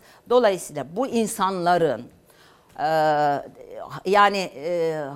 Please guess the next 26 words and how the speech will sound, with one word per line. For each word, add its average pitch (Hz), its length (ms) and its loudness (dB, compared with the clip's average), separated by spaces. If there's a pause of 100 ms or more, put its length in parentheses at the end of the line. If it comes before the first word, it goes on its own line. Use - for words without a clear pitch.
ortaya 202 420 -2
koydukları 165 960 -2
ve 202 300 0
s-, - 180 -20 (400)
yani 165 240 0
darbeyle 202 520 4
alakasının 180 640 0
olmadığını 202 680 2
da 156 280 4
altını 160 320 -4
çize 190 340 -4
çize 151 220 -8
söyledikleri, 165 1000 -2 (460)
evet 208 280 -2
yanlış, 202 580 0
gece 196 200 0
yarısı 185 280 0
olması 170 340 -4
yanlış 147 420 -8
vesaire 190 560 -2 (300)
ama 151 280 -6 (160)
bu 254 220 -8
konular, 185 580 -2
yani 170 380 0 (280)
bunun 226 420 2
neticesinde 190 960 -2